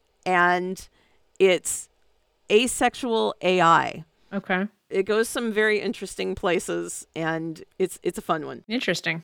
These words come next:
Speaker 1: There's also, this one is close to my heart. I really enjoyed this one. It's Let's Talk About Love by Claire Kahn.
Speaker 2: Mm-hmm.
Speaker 1: And this is a asexual female main character. She gets these flutters. It's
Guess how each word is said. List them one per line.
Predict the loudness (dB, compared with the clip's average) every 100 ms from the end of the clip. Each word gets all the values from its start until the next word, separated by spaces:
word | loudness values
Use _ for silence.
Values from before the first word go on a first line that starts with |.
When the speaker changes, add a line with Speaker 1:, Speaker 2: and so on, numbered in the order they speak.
| _
Speaker 1:
There's | 0 2 2 0
also, | -2 -2 -2 -2 0 2 0 -2
this | -4 -6 -4
one | -6
is | -6 -8
close | -4 -4 -2
to |
my | -4 -2
heart. | -2 -2 -2
I | -4
really | -2 -2 -2 -2
enjoyed | -4 -6 -6
this | -8 -8
one. | -8 -8
It's | -8 -8
Let's | -4 -4 -4
Talk | -6 -6 -4
About | -6 -4
Love | -2 0 -2 -4 -4
by | -4
Claire | -4 -8 -8 -8
Kahn. | -6 -2 -2 -2 -6 -12 _ _ -4
Speaker 2:
Mm-hmm. | 0 2 0 -2
Speaker 1:
And | 0 0 2
this | 0 -2
is | -2 2
a | 2 2 2
asexual | 2 0 -2 -4
female | -4 -4 -2 -2
main | -2 -4
character. | -4 -4 -6 -6 -6 -6 -6 _ _ _ _
She | -16 -10 -4
gets | -4 -4
these | -4 -4 -6
flutters. | -12 -10 4 4 4 0 -10 -16 -8
It's | -4 -4 -4